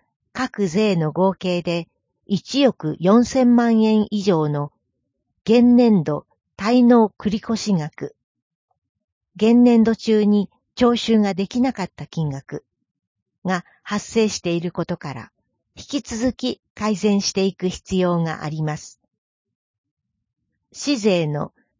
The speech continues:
滞納繰越額の推移のグラフがあります。年度、滞納繰越額の順に読みます。平成二十六年度、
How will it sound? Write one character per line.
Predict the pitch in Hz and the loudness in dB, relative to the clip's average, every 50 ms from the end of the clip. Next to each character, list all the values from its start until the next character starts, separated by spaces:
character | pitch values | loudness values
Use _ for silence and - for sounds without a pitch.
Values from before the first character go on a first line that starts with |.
| _ _ - | _ _ -4
滞 | 220 240 254 254 247 | 0 2 2 4 4
納 | 247 247 233 226 | 4 4 4 2
繰 | - - 240 233 240 | 0 -2 -4 -4 -2
越 | - 247 247 - - 233 | -2 -2 -2 -2 0 0
額 | 220 196 180 - 170 160 | 0 0 -2 -2 -4 -4
の | 151 160 | -4 -4
推 | - - 208 240 233 208 185 165 151 | -4 -4 -4 -2 -2 -2 -2 -4 -4
移 | 147 | -6
の | 151 151 160 - _ _ _ | -6 -6 -8 -10 _ _ _
グ | - 185 | -6 -4
ラ | 175 196 214 | -4 -4 -2
フ | 175 202 196 | -2 -2 -2
が | 190 180 170 | -2 -2 -4
あ | 165 | -4
り | 156 165 156 | -4 -4 -4
ま | 151 151 175 | -4 -6 -8
す。 | - - - _ _ _ _ _ _ _ _ _ _ _ _ _ _ _ _ _ _ _ _ _ _ _ _ _ _ _ _ _ _ _ _ _ | -10 -16 -20 _ _ _ _ _ _ _ _ _ _ _ _ _ _ _ _ _ _ _ _ _ _ _ _ _ _ _ _ _ _ _ _ _
年 | 214 247 277 285 269 254 214 170 | 0 2 2 4 4 2 2 2
度、 | 156 151 151 - - _ _ _ _ _ _ _ _ _ _ _ _ _ _ | 0 -2 -4 -6 -10 _ _ _ _ _ _ _ _ _ _ _ _ _ _
滞 | - 240 254 262 262 | -6 -2 0 0 2
納 | 254 269 254 247 220 | 4 4 4 4 2
繰 | - - 240 240 254 | 0 -4 -4 -4 -4
越 | 220 - 247 240 - 254 233 | -4 -4 -4 -4 -2 -2 -2
額 | 226 196 175 - _ - 151 151 - _ _ _ _ _ _ _ _ - | 0 -2 -2 -6 _ -10 -10 -10 -10 _ _ _ _ _ _ _ _ -2
の | 190 202 - - | -2 0 0 -2
順 | 214 170 175 214 226 233 233 226 | -4 0 2 4 4 6 6 4
に | 214 214 208 - - | 4 2 2 0 -2
読 | 170 165 160 | -2 0 0
み | 165 165 160 156 | 2 2 0 -2
ま | 156 156 165 | -4 -6 -8
す。 | - - - - _ _ _ _ _ _ _ _ _ _ _ _ _ _ _ _ _ _ _ _ _ _ _ _ _ _ _ _ | -12 -16 -20 -20 _ _ _ _ _ _ _ _ _ _ _ _ _ _ _ _ _ _ _ _ _ _ _ _ _ _ _ _
平 | - 262 277 277 | -2 0 0 0
成 | - - 262 262 254 233 | 0 0 2 4 4 4
二 | 240 262 285 247 | 4 4 2 2
十 | 220 240 196 170 156 | 2 4 4 4 2
六 | 156 147 - - 226 208 | 0 -2 -2 0 2 4
年 | 208 208 196 175 151 139 | 4 4 2 0 -2 -4
度、 | - - - | -6 -8 -8